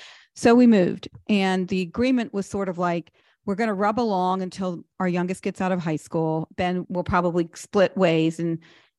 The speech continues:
he'll stay in England and I'll stay there, and we'll get divorced and it'll all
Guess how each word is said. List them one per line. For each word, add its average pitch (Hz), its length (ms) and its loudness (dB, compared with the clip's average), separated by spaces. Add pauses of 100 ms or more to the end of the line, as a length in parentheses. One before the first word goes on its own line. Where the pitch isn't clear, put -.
(120)
he'll 196 180 2
stay 190 240 0
in 185 80 2
England 170 380 0
and 165 100 -2
I'll 165 120 -2
stay 170 200 -4
there, 156 160 -2
and 151 80 -4
we'll 165 120 -4
get 180 160 -6
divorced 160 420 -6
and 165 80 -2
it'll 156 160 0
all 165 340 -2